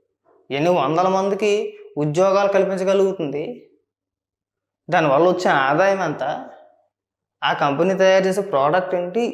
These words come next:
బోల్డ్ లెక్కలు ఉంటాయి. ఇవన్నీ కూడా సామాన్యులకు తెలుసు. ఏడో తరగతి, ఆరో తరగతి చదివే పిల్లలకు కూడా నాలెడ్జ్ ఉంటది.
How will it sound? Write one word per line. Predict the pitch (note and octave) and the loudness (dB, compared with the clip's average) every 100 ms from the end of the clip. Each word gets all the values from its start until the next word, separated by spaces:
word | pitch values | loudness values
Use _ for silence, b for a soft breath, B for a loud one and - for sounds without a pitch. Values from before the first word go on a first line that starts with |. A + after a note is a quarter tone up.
| D#3 | -6
బోల్డ్ | D3 C#3+ D#3 F3 E3+ | -2 0 2 2 0
లెక్కలు | C3+ - E3+ | -2 -2 -2
ఉంటాయి. | G3 G#3 A#3+ | -2 -2 -2
ఇవన్నీ | G#3 F#3+ G#3 | -2 -2 -4
కూడా | G#3+ A3 G3+ - D#3 - _ _ _ _ _ _ _ _ _ _ | -6 -6 -8 -12 -18 -20 _ _ _ _ _ _ _ _ _ _
సామాన్యులకు | - C#3 C#3 F3+ G3+ A3 A3 A3+ G#3+ | -10 -4 0 0 2 2 2 0 -2
తెలుసు. | A#3 G#3 - G3+ D#3+ D#3 | 0 0 0 -2 -2 -4
ఏడో | C#3+ E3+ F#3+ | 0 2 2
తరగతి, | F#3+ F#3 F#3+ F#3+ | 2 2 2 2
ఆరో | F3+ F3 F3+ F3+ | 4 4 2 2
తరగతి | F3+ F3+ F3+ | 0 0 0
చదివే | E3+ E3+ | 0 -2
పిల్లలకు | E3 D#3 D#3 D3+ | -2 0 0 -2
కూడా | - F#3+ | 0 0
నాలెడ్జ్ | C4+ G#3+ G#3+ G3 | 2 0 0 -2
ఉంటది. | F#3+ D#3+ D#3 | -4 -4 -6